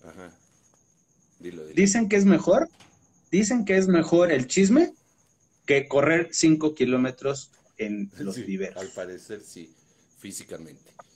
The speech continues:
Speaker 1: Em, dime,
Speaker 2: Físicamente.
Speaker 1: eh, ¿qué, qué, cuál es la información que tienes tú acerca del chisme de Frida Sofía?
Speaker 2: Yo tengo la... la... Es que, hijo,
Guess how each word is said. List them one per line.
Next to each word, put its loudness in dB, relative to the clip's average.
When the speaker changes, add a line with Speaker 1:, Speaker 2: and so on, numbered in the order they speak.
Speaker 1:
Em, -16
dime, -14
Speaker 2:
Físicamente. -8
Speaker 1:
eh, -20
¿qué, -10
qué, -12
cuál -12
es -18
la -14
información -20
que -20
tienes -20
tú -20
acerca -20
del -18
chisme -20
de -20
Frida -20
Sofía? -20
Speaker 2:
Yo 2
tengo 2
la... 2
la... 0
Es -2
que, -6
hijo, -10